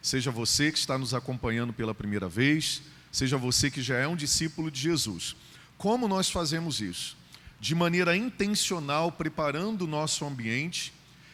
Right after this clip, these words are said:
e dedicando e ofertando esse tempo, porque nós estamos em adoração a Deus.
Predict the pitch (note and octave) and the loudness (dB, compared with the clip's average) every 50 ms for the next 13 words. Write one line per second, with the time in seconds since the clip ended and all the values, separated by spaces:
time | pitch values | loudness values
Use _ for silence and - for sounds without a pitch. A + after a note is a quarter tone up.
0 | - - B2+ C3 B2 D3+ F3 F#3+ D#3+ D#3+ D#3+ - - F#3 F#3+ G#3+ A#3+ B3 G3+ F#3+ | -12 -6 -4 0 4 4 4 4 4 -2 -4 -2 0 0 2 2 0 0 0 2
1 | F#3 F#3+ F3+ - - F#3+ E3+ - - - - F#3+ G#3 A#3 B3 A#3 G3+ G3 F3+ - | 2 2 0 0 -2 -2 -2 -2 -6 -4 -2 0 0 0 0 0 0 0 0 0
2 | - F#3 - - C#3+ B2 G2 E2 - - - - - - - - - - - - | 0 -2 -2 -2 -2 -2 -2 -4 -6 -8 -8 -8 -8 -14 -20 -20 -20 -20 -20 -20
3 | - - - - - B2+ - E3 E3+ E3 E3+ E3 - - - F3+ F3 F#3 E3+ D3 | -20 -20 -20 -14 -12 -6 0 0 2 2 2 0 -2 0 0 0 -2 0 -2 -2
4 | E3+ E3+ F3 E3+ D#3+ D3+ F3 F3+ F3 E3 - - - - - E3 E3+ F3 E3+ C#3+ | -2 0 0 -2 -2 -2 -4 -2 -2 -2 0 0 0 0 0 0 -2 -2 -2 -2
5 | A#2 G#2+ G#2 F2+ D#2+ - - - - | -2 -2 -4 -4 -4 -6 -8 -10 -10